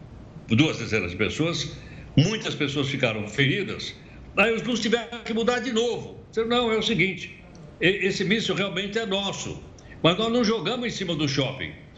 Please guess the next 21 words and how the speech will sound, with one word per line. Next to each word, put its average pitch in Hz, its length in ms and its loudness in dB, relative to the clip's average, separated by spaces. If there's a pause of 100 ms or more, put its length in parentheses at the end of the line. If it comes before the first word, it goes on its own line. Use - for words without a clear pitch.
(260)
nós 170 160 6
jogamos 226 400 2
no 247 120 2
fundo 214 460 0
do 135 160 0
shopping, 135 480 -2 (360)
onde 196 260 6
tinha 208 180 2
uma 185 160 2
grande 131 880 -2
concentração 123 840 0
de 101 160 2
armamento 107 760 -2
e 107 40 2
explosões, 107 720 0 (520)
eh, 110 240 2
e 127 60 8
explosivos 131 600 0
da, 104 380 -4
da 101 140 0
Ucrânia, 123 600 -4